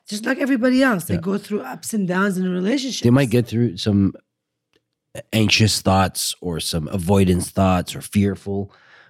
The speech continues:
Speaker 2: But the difference is they know how to correct themselves. They're
Speaker 1: They're
Speaker 2: aware.
Speaker 1: emotionally intelligent.
Speaker 2: Yeah.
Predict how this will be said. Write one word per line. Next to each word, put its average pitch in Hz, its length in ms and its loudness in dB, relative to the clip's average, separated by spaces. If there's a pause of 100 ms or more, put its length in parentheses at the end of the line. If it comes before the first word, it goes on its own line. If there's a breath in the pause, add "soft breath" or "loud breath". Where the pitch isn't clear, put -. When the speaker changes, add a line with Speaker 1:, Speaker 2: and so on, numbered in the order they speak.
(140 soft breath)
Speaker 2:
But 110 120 0
the - 80 -2
difference 143 680 0
is 85 760 0 (720)
they 101 260 6
know 113 240 4
how 123 120 2
to 117 80 -2
correct 90 480 -6
themselves. - 640 -12
They're 92 160 0
Speaker 1:
They're 87 60 0 (220)
Speaker 2:
aware. - 120 4
Speaker 1:
emotionally 302 400 4
intelligent. 214 600 0
Speaker 2:
Yeah. - 200 0